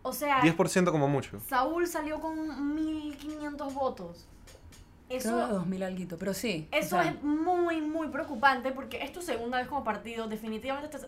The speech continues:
Speaker 1: te está,
Speaker 3: Después de
Speaker 1: estás haciendo algo
Speaker 3: desaparecer,
Speaker 1: mal.
Speaker 3: porque ya desaparecieron en el
Speaker 2: Ujú.
Speaker 3: dos mil catorce
Speaker 1: Y
Speaker 3: por
Speaker 1: no
Speaker 3: no llegar.
Speaker 1: solamente
Speaker 2: Sí, exacto,
Speaker 1: eso,
Speaker 2: como
Speaker 1: sino que el dinero que les dio el Tribunal Electoral, porque el Tribunal Electoral es el que está, eh, subsidiando estas primarias, ¿verdad?
Speaker 2: Como parte de las reformas electorales.
Speaker 1: Entonces, el dinero que le dio el Tribunal Electoral al fat, <laughs> por aquí lo tengo, aquí está,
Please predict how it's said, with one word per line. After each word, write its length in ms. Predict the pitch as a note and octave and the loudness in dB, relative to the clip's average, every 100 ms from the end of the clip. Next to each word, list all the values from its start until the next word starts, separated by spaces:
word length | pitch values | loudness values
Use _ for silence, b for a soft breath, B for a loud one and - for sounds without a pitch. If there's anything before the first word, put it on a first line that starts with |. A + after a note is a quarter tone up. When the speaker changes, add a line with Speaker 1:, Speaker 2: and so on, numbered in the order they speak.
| - - | -16 -16
Speaker 1:
te 80 | G#3 | -2
está, 120 | - | 6
Speaker 3:
Después 280 | A#3+ B3+ D4 | 8 10 12
de 60 | |
Speaker 1:
estás 120 | F4 - | 12 12
haciendo 180 | - C4 | 8 6
algo 60 | C4 | 10
Speaker 3:
desaparecer, 180 | A3+ | 10
Speaker 1:
mal. 220 | G3+ G3+ G3 | 8 2 0
Speaker 3:
porque 160 | G#3+ G#3+ | 2 8
ya 100 | G#3+ | 12
desaparecieron 480 | C#4 A3+ G3 G3 A3 | 12 10 6 4 4
en 60 | |
el 40 | D3 | 6
Speaker 2:
Ujú. 40 | |
Speaker 3:
dos 60 | - | 6
mil 60 | - | 6
catorce 280 | F3+ F#3 G#3+ | 6 4 4
Speaker 1:
Y 60 | |
Speaker 3:
por 80 | G3+ | 6
Speaker 1:
no 60 | F#3 | 8
Speaker 3:
no 60 | |
llegar. 160 | F#3+ G3+ | 10 12
Speaker 1:
solamente 260 | G3 D#3 - | 12 8 8
Speaker 2:
Sí, 80 | A#3+ | 8
exacto, 220 | C4 B3+ | 8 6
Speaker 1:
eso, 80 | B3 | 6
Speaker 2:
como 100 | C4+ | 6
Speaker 1:
sino 140 | C#4+ C#4+ | 4 4
que 160 | E4+ D#4+ B3+ | 6 6 4
el 100 | A#3+ | -2
dinero 380 | C4+ D4+ E4 F4+ | -2 -2 -2 -2
que 80 | |
les 100 | B3+ | -4
dio 80 | A#3+ | -2
el 80 | C4 | -2
Tribunal 320 | C#4+ B3+ G#3+ A#3 | -4 -6 -4 -6
Electoral, 340 | A3+ G3 F#3 | -6 -6 -6
porque 220 | F3+ F#3+ G3+ | -6 -12 -12
el 100 | F#3 | -10
Tribunal 340 | A3 A3+ B3+ | -8 -6 -4
Electoral 560 | C#4+ C#4 G#3 F#3+ F#3+ - | -6 -8 -6 -4 -4 -8
es 140 | G#3 | -6
el 80 | - | -6
que 100 | - | -6
está, 460 | F#3 G3 G3 F#3 - - | -8 -4 -2 -2 -6 -10
eh, 160 | G#3 | -12
subsidiando 640 | F#3+ G#3+ - A3 A#3 A3+ A#3 | -10 -12 -8 -4 0 0 -2
estas 180 | A#3 | -10
primarias, 500 | G#3+ F#3+ F#3 E3+ - | -12 -10 -8 -10 -12
¿verdad? 300 | E3 E3 F#3 - | -14 -10 -10 -4
Speaker 2:
Como 180 | A#2+ G#2+ | 0 4
parte 200 | A2 A#2+ | 6 6
de 40 | |
las 140 | A#2 G#2+ | 4 4
reformas 380 | G2 A2 A2 G#2 | 0 0 2 0
electorales. 520 | F2+ F#2+ F#2+ F2+ C#4+ | -2 -2 -2 0 -2
Speaker 1:
Entonces, 420 | D4 C#4+ C#4 C4 | -2 -2 -2 -2
el 100 | C#4 | -4
dinero 380 | C4 D4+ F#4 G4 | -4 -2 -2 -2
que 80 | E4 | -2
le 60 | B3 | -2
dio 100 | A#3+ | -2
el 80 | |
Tribunal 380 | A#3 C4+ G#3+ G#3+ | -2 -4 -4 -4
Electoral 360 | A#3 A3+ G3+ G3+ | -6 -8 -6 -2
al 120 | A3 | -4
fat, 300 | G#3 A#3+ F#3 | -2 -2 -2
<laughs> 380 | - - A#3 A3+ | -4 -8 -6 -6
por 120 | A3+ | -6
aquí 200 | G3+ A3+ | -8 -10
lo 160 | C4+ G3+ | -10 -10
tengo, 260 | F#3 F3+ E3+ | -10 -10 -8
aquí 160 | G3 | -8
está, 240 | A#3+ G3 | -6 -6